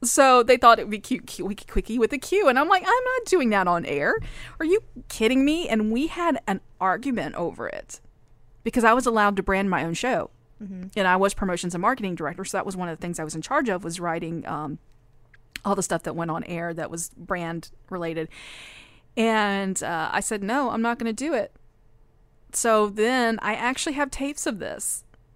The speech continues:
Speaker 1: where I would be so bad purposely, so that way it sounded <laughs> horrible on air. <laughs>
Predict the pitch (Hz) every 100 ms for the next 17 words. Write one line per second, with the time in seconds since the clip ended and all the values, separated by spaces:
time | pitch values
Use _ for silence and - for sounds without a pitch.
0 | _ 208 214 226 220 214 214 214 214 -
1 | - - - - 220 226 254 277 254 247
2 | 202 202 220 214 214 214 - - - 214
3 | 226 226 196 180 196 220 247 254 - -
4 | - - - - - - 208 208 277 -
5 | 302 320 339 330 - - - _ _ -
6 | - 233 226 226 247 233 233 240 247 226
7 | 226 220 233 233 220 240 233 254 226 208
8 | 196 175 190 277 262 - -